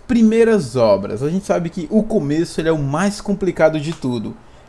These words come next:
A gente ainda tá aprendendo muita técnica, tá conhecendo muita coisa, vem muita ideia na cabeça. E às vezes a gente tem a dificuldade até de selecionar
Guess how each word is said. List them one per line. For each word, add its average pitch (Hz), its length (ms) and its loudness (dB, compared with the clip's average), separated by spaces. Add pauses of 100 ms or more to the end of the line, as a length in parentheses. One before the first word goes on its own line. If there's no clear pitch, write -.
A 147 100 -2
gente 175 280 0
ainda 175 200 4
tá 160 160 2
aprendendo 143 480 -2
muita 131 280 0
técnica, 131 760 -2
tá 160 140 -6
conhecendo 151 500 -4
muita 143 300 0
coisa, 139 600 0
vem 180 160 -2
muita 185 340 -2
ideia 151 340 6
na 151 100 4
cabeça. 147 800 0 (320)
E 208 120 8
às 202 140 8
vezes 202 180 2
a 196 80 4
gente 202 160 2
tem 202 120 2
a 196 40 -2
dificuldade 175 520 -2
até 170 200 -2
de 165 100 -6
selecionar 208 1300 -2